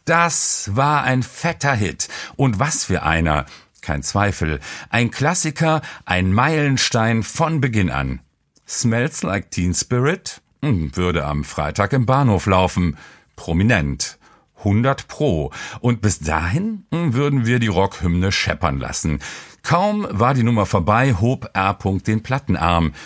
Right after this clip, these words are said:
Wir schnappten nach Luft. Nirvana hatte unsere Welt auf den Kopf gestellt. Zack,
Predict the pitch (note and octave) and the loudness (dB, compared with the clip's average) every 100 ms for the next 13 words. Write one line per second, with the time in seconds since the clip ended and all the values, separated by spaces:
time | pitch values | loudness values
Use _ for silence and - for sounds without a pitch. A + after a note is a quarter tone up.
0 | - _ _ - D#2 - - G#2 G#2+ _ | -20 _ _ -8 -4 -2 -2 -2 -4 _
1 | F#2 F2+ - A#1+ - - - - - G#2+ | -2 0 -4 -6 -10 -12 -14 -16 0 2
2 | A2 G#2+ C#3 E3+ E3+ E3 - - _ - | 4 4 4 4 2 0 -8 -20 _ -6
3 | A#2+ C#3+ D3+ - G2+ G#2 G#2 A2+ B2 F2+ | -4 -2 -4 -2 2 2 2 2 2 2
4 | E2 D#2+ - F#2+ - B2 - D#3 - - | 0 0 0 0 2 0 0 -4 -4 -2
5 | - F2+ D2+ C#2+ - - - - _ _ | 0 0 0 -2 -8 -12 -18 -20 _ _
6 | - - E3+ - | -4 0 -2 -4